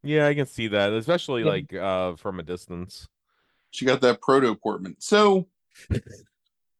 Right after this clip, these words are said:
Speaker 3: she's already found the hiding place of the Neon Maniacs.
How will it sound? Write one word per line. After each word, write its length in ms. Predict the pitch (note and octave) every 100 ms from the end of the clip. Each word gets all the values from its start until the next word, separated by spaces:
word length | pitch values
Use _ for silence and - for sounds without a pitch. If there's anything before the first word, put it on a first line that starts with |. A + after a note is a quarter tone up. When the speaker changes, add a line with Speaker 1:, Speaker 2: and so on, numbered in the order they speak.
| _ _ _ _ _ _ _ _ _ _ _ _ _ -
Speaker 3:
she's 260 | - G3
already 280 | G#3 A#3 C4
found 440 | - F3 F3 D#3 B2
the 60 |
hiding 380 | A#2 C#3 D#3 C3
place 300 | C3+ A2+ -
of 80 | A2+
the 80 | G#2+
Neon 340 | A#2 A#2 G#2+
Maniacs. 380 | A2 C3 F2+